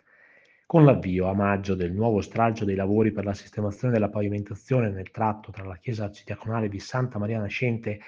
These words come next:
e la filiale Unicredit, prosegue dunque l'attenzione dell'amministrazione comunale nei confronti del centro cittadino,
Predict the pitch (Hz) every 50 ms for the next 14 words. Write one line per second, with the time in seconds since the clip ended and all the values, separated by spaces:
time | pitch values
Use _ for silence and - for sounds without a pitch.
0 | - - - - _ - 104 104 101 - 123 117 123 135 131 127 120 113 113 113
1 | 104 - 127 139 139 131 131 127 131 - - - - - - - 101 87 80 85
2 | 90 90 90 - 120 117 117 113 - 113 104 101 101 - 107 104 101 - - 120
3 | 120 120 107 101 101 95 98 98 95 95 - - - - - 120 110 - 98 98
4 | 101 107 120 127 120 110 110 120 139 135 - 127 117 107 - 135 139 139 139 135
5 | 117 110 104 107 - - 131 127 - - 117 113 - - _ - 123 104 92 87
6 | 82 80 85